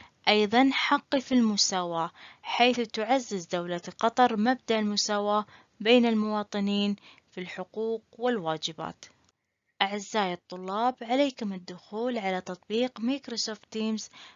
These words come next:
وذلك للإجابة على سؤال درس اليوم أربعة وعشرون ساعة،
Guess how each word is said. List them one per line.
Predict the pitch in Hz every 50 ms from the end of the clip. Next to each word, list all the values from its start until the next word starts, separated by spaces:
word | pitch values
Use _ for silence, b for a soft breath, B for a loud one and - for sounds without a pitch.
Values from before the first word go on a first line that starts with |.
| B B
وذلك | - 185 175 175 175 180 180 180 - -
للإجابة | 190 180 175 170 - - 170 175 - 190 208 220 214 254 240 202
على | 190 180 175
سؤال | 175 - - - - 143 185 190 185 185 180
درس | 185 208 240 240 - -
اليوم | 240 214 220 226 226 226 240 262 269 277 B B B B B B B B -
أربعة | - 226 214 196 190 180 175 175
وعشرون | 180 175 170 175 175 - - 214 247 277 294 294 285
ساعة، | 269 - - 185 170 151 151 165 180